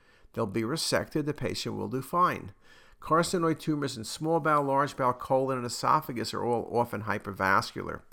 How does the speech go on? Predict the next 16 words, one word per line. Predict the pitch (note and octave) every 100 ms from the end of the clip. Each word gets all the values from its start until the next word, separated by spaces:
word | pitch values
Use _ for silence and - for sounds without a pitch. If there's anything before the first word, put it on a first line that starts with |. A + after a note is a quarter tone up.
| - - -
So | - F3+
in | E3
this | B3 -
case, | - E3+ D#3 -
there | C3
really | D3+ E3+ D#3
is | B2+
no | A#2+ C3 C3+
wrong | B2+ B2 A#2
answer, | A2 A2+ - G#2+ F#2+ - - - -
but | A2+
the | B2
answer | C#3+ C#3 C#3
I | A2+
liked | A2+ G#2+ G#2+ -
best | A#2+ G2 - -